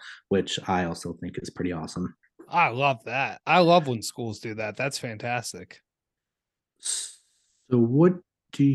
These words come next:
Speaker 1: you think this trophy looks like?
Speaker 2: Uh, have you ever had Palmetto Brewing, by the way?
Speaker 1: I have not.
Speaker 2: Oh, man,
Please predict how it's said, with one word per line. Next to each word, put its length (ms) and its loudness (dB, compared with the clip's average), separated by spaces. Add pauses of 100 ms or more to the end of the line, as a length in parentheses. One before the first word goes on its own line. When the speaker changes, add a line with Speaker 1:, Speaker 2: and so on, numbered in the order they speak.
(220)
Speaker 1:
you 420 0 (240)
think 300 -2
this 140 -4
trophy 360 -8
looks 240 -16 (100)
like? 120 -20 (1700)
Speaker 2:
Uh, 380 8 (340)
have 160 2
you 80 10
ever 200 6
had 220 6
Palmetto 500 6
Brewing, 540 -2 (180)
by 140 4
the 100 2
way? 320 2 (300)
Speaker 1:
I 40 2
have 120 4
not. 280 2 (720)
Speaker 2:
Oh, 180 0
man, 380 -2